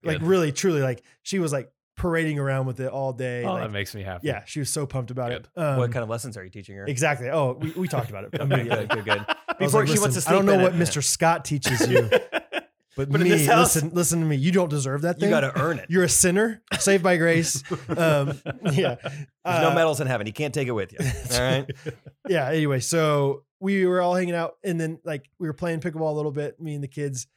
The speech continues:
Speaker 1: and then Scott was getting ready to go. So, and Scott was like, I don't know how the conversation
Speaker 2: We,
Speaker 1: came up.
Speaker 2: you said, you're like, "Man, I, I miss pickleball." And I was like, "Okay, here's what we need to do. Let's get out here.
Speaker 1: Yeah.
Speaker 2: Let's film our video, and then we'll stick around and play pickleball afterwards."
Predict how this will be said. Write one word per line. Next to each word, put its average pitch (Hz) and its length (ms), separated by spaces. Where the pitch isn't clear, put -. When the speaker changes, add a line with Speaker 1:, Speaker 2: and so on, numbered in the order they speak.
Speaker 1:
and 131 100
then 131 100
Scott 143 200
was 135 80
getting 139 160
ready 131 140
to 127 80
go. 147 500
So, 123 240
and 139 340
Scott 156 220
was 135 120
like, 123 380
I 202 80
don't 226 100
know 214 140
how 160 340
the 151 140
conversation 139 480
Speaker 2:
We, 147 80
Speaker 1:
came 117 80
up. 107 140
Speaker 2:
you 147 120
said, 151 220
you're 139 140
like, 113 200
"Man, 120 220
I, 110 160
I 110 40
miss 120 200
pickleball." 107 600
And 117 120
I 113 40
was 107 120
like, 107 220
"Okay, 135 480
here's 135 240
what 135 60
we 139 60
need 143 180
to 147 60
do. 127 80
Let's 107 200
get 117 160
out 113 180
here. 135 300
Speaker 1:
Yeah. 151 120
Speaker 2:
Let's 120 100
film 123 240
our 127 80
video, 123 480
and 110 160
then 104 80
we'll 104 100
stick - 240
around 104 180
and 98 80
play 101 140
pickleball 98 560
afterwards." 90 500